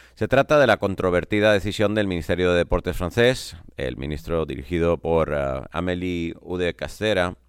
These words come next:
ah, es la ministra, y que ha prohibido el uso del hijab y cualquier otra manifestación de artículos religiosos durante el desarrollo de este evento global que se llevará a cabo el veinte, del veintiséis de julio al once de agosto de dos mil veinticuatro.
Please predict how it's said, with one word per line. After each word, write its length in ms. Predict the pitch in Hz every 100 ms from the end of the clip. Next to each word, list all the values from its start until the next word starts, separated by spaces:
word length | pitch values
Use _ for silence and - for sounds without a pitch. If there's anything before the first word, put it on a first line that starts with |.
| _ _ - _ _ _ _ -
ah, 280 | 76 69 67
es 140 | 80
la 100 | 69
ministra, 640 | 82 104 98 90 85 78 - _ _ 101
y 360 | 98 95 90 -
que 100 | 113
ha 60 | 113
prohibido 500 | 131 117 113 113 107
el 160 | 95
uso 220 | 104 117
del 180 | 101 92
hijab 380 | 95 92 90 - _ -
y 140 | 98
cualquier 380 | - 95 - 120
otra 260 | 120 120 113
manifestación 800 | 98 98 101 90 90 - 107 107
de 40 |
artículos 380 | 82 90 98 85
religiosos 540 | 87 80 95 82 90
durante 300 | 87 78 85
el 60 | 78
desarrollo 520 | 78 87 87 87 87
de 80 | 76
este 380 | - 85 78 -
evento 380 | 90 90 - 104
global 320 | 110 87 82
que 80 | 92
se 120 | 95
llevará 280 | 85 78 85
a 20 |
cabo 240 | - 85
el 60 | 95
veinte, 260 | 87 - -
del 220 | 92 85
veintiséis 400 | 82 80 98 90
de 80 | 95
julio 420 | 95 98 101 - - - - -
al 160 | 80 -
once 360 | 90 98 104
de 100 | 87
agosto 500 | 73 82 - 87 85 78
de 160 | 80
dos 180 | 73 71
mil 260 | 82 82 -
veinticuatro. 680 | 80 73 76 - - - -